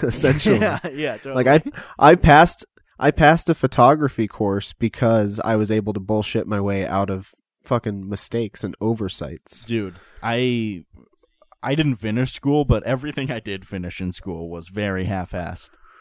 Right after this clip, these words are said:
Speaker 1: I mean, same. I definitely cut corners on a lot of shit. Uh, I, like, looking back at the stuff I did in film school, it's pretty cringy, and I don't like watching it 'cause it's like, man,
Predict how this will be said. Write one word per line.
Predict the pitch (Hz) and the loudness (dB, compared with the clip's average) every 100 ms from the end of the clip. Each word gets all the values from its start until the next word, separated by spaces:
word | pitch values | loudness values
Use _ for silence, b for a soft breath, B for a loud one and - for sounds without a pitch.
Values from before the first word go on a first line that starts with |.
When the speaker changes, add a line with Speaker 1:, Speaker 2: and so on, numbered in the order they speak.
| b b b _ - | b b b _ -2
Speaker 1:
I | 143 | 4
mean, | 160 151 | 4 4
same. | - 185 175 | 2 4 6
I | 135 | 4
definitely | 123 135 - 143 110 | 4 2 2 -2 0
cut | 131 - | -2 -2
corners | - 123 135 101 | 0 0 2 0
on | 95 | -4
a | 92 | -6
lot | 104 127 | -6 -6
of | - | -6
shit. | - 90 - | -8 -8 -8
Uh, | 92 80 62 | -6 -6 -4
I, | 113 | -4
like, | 98 113 | -4 0
looking | 127 139 | 0 2
back | 110 117 139 | 2 2 0
at | - | -6
the | |
stuff | 123 123 117 | -4 -2 0
I | 117 | 0
did | 104 107 | 0 -4
in | |
film | 101 101 110 | -2 -4 -4
school, | - 143 143 143 | -4 0 0 -2
it's | 98 | -8
pretty | - 139 | -2 -2
cringy, | 123 - 131 123 90 95 | -2 -2 -4 -4 -8 -8
and | 98 | -4
I | 107 | -2
don't | 110 90 | -2 -2
like | 117 - | -4 -4
watching | 98 92 - | -4 -4 -8
it | 95 78 | -10 -10
'cause | 95 | -14
it's | 92 - | -12 -10
like, | 95 - | -8 -6
man, | 131 117 101 | -4 -4 -6